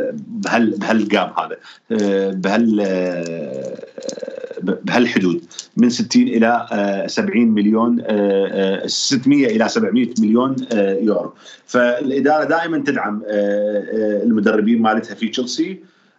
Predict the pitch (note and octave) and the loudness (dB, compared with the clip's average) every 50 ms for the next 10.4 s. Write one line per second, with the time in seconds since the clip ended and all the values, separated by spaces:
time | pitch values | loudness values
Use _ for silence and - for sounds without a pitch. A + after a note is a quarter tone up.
0 | _ _ - B2+ D3 C#3 - D#3+ D#3+ E3 D#3+ F3 F3+ F3 F3 E3 D#3+ - - D3+ | _ _ -2 -2 0 0 0 0 0 2 2 2 0 0 0 0 0 2 2 2
1 | D3+ D#3 E3 E3 D#3+ D3+ C#3 C3+ C#3 B2+ B2 A#2+ A2 A2 A2+ A2+ A2+ A2 G#2+ G#2+ | 2 2 2 0 0 -2 -2 0 0 2 2 0 0 0 2 2 2 2 2 2
2 | G#2 G#2 G2+ G2 F#2+ F#2 F#2 D2+ C#2+ - - _ _ _ _ _ _ _ _ _ | 2 2 2 0 -2 -4 -4 -6 -8 -12 -18 _ _ _ _ _ _ _ _ _
3 | _ _ _ _ _ _ _ - A#2+ A#2+ A#2+ A2 A2 G#2 F#2 F2 E2+ - - - | _ _ _ _ _ _ _ 0 0 0 0 0 0 0 0 -2 -4 -8 -10 -18
4 | - - _ _ _ - A#2+ D3 E3 F3 F3 F3+ E3+ D#3 C#3 A#2+ G2+ - - C3+ | -20 -20 _ _ _ -2 0 2 2 2 0 0 -2 -2 -2 -2 -4 -2 -2 0
5 | D3+ F3 G3 G#3 G3+ G3 E3 C#3+ C3+ C3 B2 G#2+ F#2+ F2+ F2 E2+ E2+ - _ _ | 2 2 2 2 0 -2 -2 -2 -4 -2 -2 -2 -2 -2 -4 -6 -8 -10 _ _
6 | _ _ _ _ _ _ _ _ _ _ _ _ _ _ _ _ - - G2 A#2 | _ _ _ _ _ _ _ _ _ _ _ _ _ _ _ _ -8 -4 -2 0
7 | D3 D#3 - F#3+ F3 D#3+ D3+ - - - - C#3 B2+ B2+ B2+ C4 - C3 - _ | 0 0 0 0 -2 -2 -2 -4 -6 -2 0 0 2 2 0 -2 -4 -8 -10 _
8 | _ _ _ _ _ _ _ _ _ _ - A#2 D#3 F3 E3 E3 F3+ E3 D#3+ D#3+ | _ _ _ _ _ _ _ _ _ _ -2 -2 -2 0 0 0 -2 0 0 0
9 | C#3+ C#3 C3+ E3 E3+ E3+ E3+ E3 D#3+ D#3 C#3+ - - B2+ A#2 G2+ - - A#2 B2 | 0 0 2 0 0 0 0 0 0 0 -2 0 0 -2 -2 -2 -4 -4 -4 -2
10 | A#2+ - - - E2 E2 - - | -4 -4 -6 -10 -12 -12 -14 -16